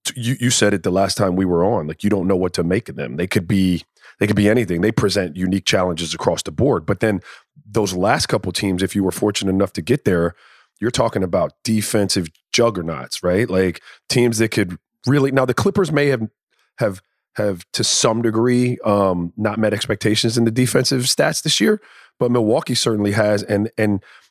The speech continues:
on a team, like, if you're the Lakers that's been challenged in that bubble to hit your stride offensively, like that,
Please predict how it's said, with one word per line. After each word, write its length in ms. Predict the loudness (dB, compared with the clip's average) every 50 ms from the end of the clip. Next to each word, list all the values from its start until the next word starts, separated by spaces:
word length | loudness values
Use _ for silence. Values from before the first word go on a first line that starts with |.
| _ -2
on 140 | 0 0 0
a 60 | 0
team, 520 | -2 -2 -2 0 2 2 2 2 2 0 -2 _ _ _ _ _ _ _ -4
like, 160 | -4 -2 -2
if 100 | -2 0
you're 120 | 0 0
the 100 | 2 2
Lakers 420 | 0 2 0 0 0 0 -2 0 0
that's 160 | -2 -4 -2
been 140 | -2 -2 0
challenged 460 | 0 2 2 2 2 0 0 0 0
in 80 | 0
that 180 | 2 0 0 2
bubble 300 | 0 0 0 0 -2 -2
to 80 | -2 0
hit 260 | 0 -2 -2 -2 -4
your 60 | -2
stride 440 | 0 0 0 0 2 2 2 2 2
offensively, 680 | 0 -2 0 0 0 0 0 0 -2 0 2 2 2
like 200 | 2 2 0 0
that, 240 | 2 0 0 0 -2